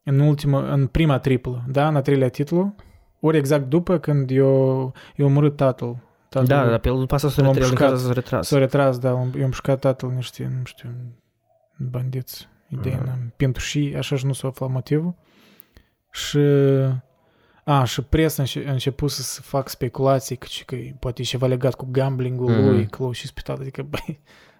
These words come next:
Speaker 1: așa de low, știi? Și,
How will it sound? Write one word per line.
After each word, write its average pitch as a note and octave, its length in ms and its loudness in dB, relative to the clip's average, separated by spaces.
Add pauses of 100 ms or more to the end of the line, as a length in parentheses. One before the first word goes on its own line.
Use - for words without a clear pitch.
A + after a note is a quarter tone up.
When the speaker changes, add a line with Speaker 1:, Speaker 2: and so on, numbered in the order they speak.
(100)
Speaker 1:
așa - 220 -8
de C3 120 -2
low, B2+ 460 -2
știi? C#3 340 -8 (640)
Și, - 320 -8